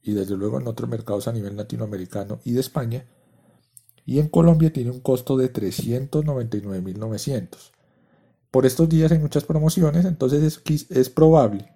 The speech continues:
quizás ustedes lo encuentran en un precio menor, pero ya se encuentra disponible en el mercado. Teléfonos de gama de entrada,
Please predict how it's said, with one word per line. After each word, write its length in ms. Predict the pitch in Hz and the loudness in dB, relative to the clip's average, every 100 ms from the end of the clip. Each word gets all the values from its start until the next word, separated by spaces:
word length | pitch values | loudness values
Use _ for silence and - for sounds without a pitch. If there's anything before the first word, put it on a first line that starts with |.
| _ | _
quizás 440 | 113 101 120 127 - | -6 -4 -2 -2 -4
ustedes 280 | 113 113 117 | -4 -2 -2
lo 80 | |
encuentran 480 | 123 113 110 120 120 - | -4 -6 -4 -6 -6 -10
en 160 | 104 | -10
un 100 | 95 | -10
precio 300 | - 101 110 | -8 -6 -6
menor, 360 | 123 127 - - _ _ _ _ _ _ _ _ _ _ _ _ _ _ | -4 -4 -4 -6 _ _ _ _ _ _ _ _ _ _ _ _ _ _
pero 220 | 151 165 | 6 6
ya 200 | 156 143 | 6 4
se 100 | 147 | 4
encuentra 400 | 143 147 139 139 | -2 -2 -2 -2
disponible 500 | 143 - 110 104 113 | -4 -4 -8 -6 -4
en 80 | 117 | -4
el 80 | 120 | -4
mercado. 540 | 113 113 143 101 90 _ _ _ _ _ _ _ _ _ | -6 -4 -4 -4 -8 _ _ _ _ _ _ _ _ _
Teléfonos 500 | - 160 175 196 196 | 6 8 8 6 2
de 120 | 180 147 | 2 2
gama 260 | 147 165 | 4 4
de 60 | 160 | 4
entrada, 480 | 160 190 135 - | 2 2 0 -2